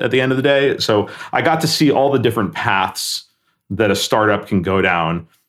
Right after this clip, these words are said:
and really learn from someone who is, was really incredible at his job and also was a great mentor to me. So I felt very fortunate. I then moved out to the West Coast in twenty twelve to help build the West Coast office for that firm.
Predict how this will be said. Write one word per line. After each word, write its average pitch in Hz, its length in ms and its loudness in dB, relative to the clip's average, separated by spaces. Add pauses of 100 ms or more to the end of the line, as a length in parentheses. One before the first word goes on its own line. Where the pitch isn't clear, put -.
and 120 200 2
really 156 160 4
learn 113 300 4
from 104 160 -2
someone 95 320 2
who 90 540 -2 (460)
is, 113 120 2
was 117 180 2
really 151 160 4
incredible 101 460 2
at 92 60 2
his 87 100 0
job 90 400 0
and 98 100 -2
also 87 540 -2 (100)
was 98 140 -2
a 92 40 -2
great 82 240 -2
mentor 85 360 -2
to 82 40 -4
me. 82 280 -6
So 85 160 -2
I 80 100 0
felt - 180 -2
very 82 200 -4
fortunate. 85 500 -6 (560)
I 127 80 2
then 147 260 2
moved 131 220 4
out 117 140 2
to - 60 -10
the 110 40 2
West - 240 0
Coast 107 240 0
in 95 80 -4
twenty 98 260 -2
twelve 101 540 0 (380)
to 98 340 2
help 104 320 -2
build 101 200 2
the 95 60 0
West 107 200 0
Coast 92 200 -2
office 85 280 -2
for - 100 -8
that 87 260 -2
firm. 82 440 -2